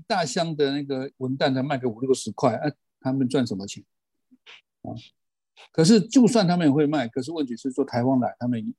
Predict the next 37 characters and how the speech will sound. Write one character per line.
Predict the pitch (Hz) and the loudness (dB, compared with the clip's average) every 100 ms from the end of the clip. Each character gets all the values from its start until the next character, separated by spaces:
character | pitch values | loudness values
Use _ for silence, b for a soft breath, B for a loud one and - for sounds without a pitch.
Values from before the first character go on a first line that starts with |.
| _ | _
就 | - 127 | -6 -2
是， | 117 127 | -2 -2
就， | 139 123 131 | 0 -2 -2
就， | - 131 | -2 0
就 | 117 127 | 0 -4
全 | 117 | -2
部 | 120 | -4
完 | 120 107 | -4 -6
蛋。 | 139 | -4
而 | |
且 | 160 147 - - | 0 0 -2 -6
文 | 120 | -4
旦 | 127 135 | -2 -4
是 | 147 | -6
一 | 139 | -4
年 | 127 107 | -4 -4
一 | 123 120 | -10 -18
收， | - - 104 107 _ _ _ _ _ _ _ _ - | -14 -10 -10 -10 _ _ _ _ _ _ _ _ -2
文 | 147 | 0
旦 | 180 | 2
很 | 143 | 0
特 | 104 156 131 | -2 -2 -2
别， | - 98 - _ _ | -4 -16 -18 _ _
它 | 165 | -6
过 | - 180 | 0 2
了 | 143 | 2
中 | 165 147 | 0 -2
秋 | 135 143 | 0 -2
节 | 123 110 | -2 -6
就 | 131 | -8
价 | 123 147 | -8 -8
格 | 113 107 | -10 -14
会 | 113 | -14
跌， | 107 123 110 | -8 -8 -8
掉 | - 110 | -8 -8
下 | 95 | -10
来。 | 101 | -18